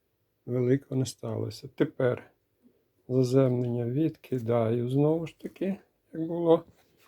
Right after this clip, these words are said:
і включаю конденсатор. Напруга виросла до шістсот вольт.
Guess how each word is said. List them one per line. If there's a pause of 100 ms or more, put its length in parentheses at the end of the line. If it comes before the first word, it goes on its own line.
(360)
і
включаю
конденсатор. (2000)
Напруга
виросла (520)
до (400)
шістсот
вольт.